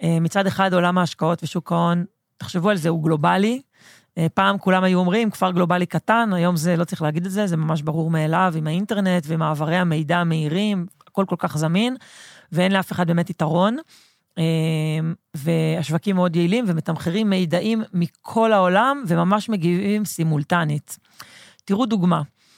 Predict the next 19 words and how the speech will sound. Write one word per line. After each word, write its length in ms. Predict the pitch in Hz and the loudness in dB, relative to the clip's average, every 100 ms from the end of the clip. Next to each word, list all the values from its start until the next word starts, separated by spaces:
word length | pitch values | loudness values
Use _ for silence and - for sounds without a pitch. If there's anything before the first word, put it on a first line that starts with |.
| _ _ - | _ _ -2
אה, 340 | 170 175 175 175 185 _ - | 2 2 2 0 -4 _ -2
דיברנו 300 | 175 220 240 | 2 2 0
לדעתי 480 | 190 185 170 208 202 196 190 180 175 175 170 | 0 0 0 0 2 2 2 0 0 -2 -2
ביול-, 320 | 175 185 226 165 | -2 0 0 0
ב-, 180 | 180 | 0
בסיכום 400 | 160 165 185 214 | 0 -2 -2 -4
של 180 | 202 185 | 0 2
יולי 300 | 226 269 220 | 2 2 4
על 140 | 196 180 | 4 4
ההודעה 920 | 170 165 165 160 160 - 185 180 202 | 2 2 2 0 -2 -2 0 2 2
של 160 | 208 196 | 2 0
הבנק 260 | 170 190 | 2 0
המרכזי 420 | 196 175 151 160 185 | 0 0 0 0 2
ביפן, 520 | 180 151 185 160 156 - - - | 0 0 0 0 0 -6 -14 -20
שהוא 160 | - 170 | -4 0
הולך 140 | 180 196 | 2 2
להגמיש 400 | 180 160 190 202 | 0 0 0 0
את 80 | |
המגבלה, 480 | 175 165 156 170 233 | 0 0 2 2 4